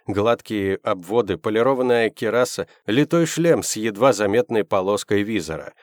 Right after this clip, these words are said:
Внутри, конечно, был человек, но в целом доспех походил на ожившего робота из древних сказок. Пласталевые поверхности отливали синим, значит, космофлот, скорее всего, десант. Та ещё махина, мощная,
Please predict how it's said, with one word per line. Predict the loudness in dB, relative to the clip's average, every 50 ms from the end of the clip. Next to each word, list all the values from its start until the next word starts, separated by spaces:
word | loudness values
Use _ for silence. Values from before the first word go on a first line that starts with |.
| _ -4
Внутри, | -2 -2 0 0 0 0 0 -2 -2
конечно, | -2 -2 -2 0 -2 -2 0 0 0 0
был | 0 -4 -4
человек, | -4 -4 -2 -2 -2 0 -2 -4 -4 -4
но | -2 -2 -2 -2
в | -4
целом | -4 -4 -2 -2 -2 -2 -2 -4
доспех | -4 -6 -6 -6 -6 -6 -6 -6 -6
походил | -6 -4 -4 -4 -4 -4 -4 -4
на | -2 0 -2
ожившего | -2 -2 -2 -6 -6 -6 -6 -4 -2 -2
робота | 0 0 0 -2 -2 -4 -4 -4 -6
из | -6 -6 -6
древних | -6 -6 -6 -4 -6 -6 -8
сказок. | -4 0 2 2 2 0 -2 -10 _ _ -20 -20 _ _ _
Пласталевые | -4 -4 -4 -2 -2 -2 -2 0 0 0 0 -2 -2
поверхности | -2 -4 -2 -2 -2 -4 -4 -4 -6 -6 -6 -6 -6
отливали | -6 -6 -4 -4 -2 -2 -2 -2 -2 -2
синим, | -4 -4 -4 -4 -2 0 0 -2 -2 _ _ _ _ _
значит, | -4 -2 -2 -2 0 -2 -4 -2
космофлот, | 0 0 0 0 0 0 -2 -2 -2 -2 0 0 0 0 _ _ _ _
скорее | -6 -2 0 0 0 0 -2
всего, | -2 -4 -6 -4 -2 -4
десант. | -2 -2 -4 -6 -4 -4 -6 -6 -8 -10 -14 -20 -20 _ _
Та | -6 -6
ещё | -6 -6 -6 -4 -4 -2
махина, | -2 -2 -2 -2 -4 -6 -6 -6 -4
мощная, | -2 -2 -2 -2 -2 -4 -4 -4 -6